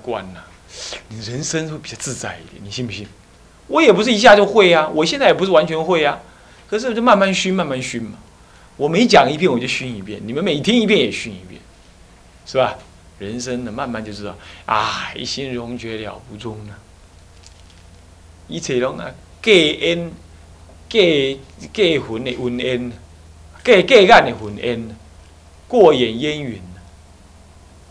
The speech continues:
过眼烟云，对吧？是不是这样呢？拢过。所以讲实在讲哦，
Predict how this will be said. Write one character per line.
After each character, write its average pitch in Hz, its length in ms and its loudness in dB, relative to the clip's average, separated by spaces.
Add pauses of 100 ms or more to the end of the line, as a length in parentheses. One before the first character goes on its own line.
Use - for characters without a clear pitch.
(2000)
过 196 80 4
眼 156 320 6
烟 113 240 -6
云， - 20 -12 (560)
对 127 80 -2
吧？ 127 200 -2 (260)
是 123 100 -12
不 120 60 -8
是 117 40 -10
这 120 40 -8
样 113 120 -6
呢？ 113 80 -12 (600)
拢 113 160 -18
过。 180 140 -20 (1300)
所 - 180 -10
以 262 40 -6
讲 269 120 -8
实 - 140 -8
在 165 140 -6
讲 180 180 -4
哦， 110 300 -14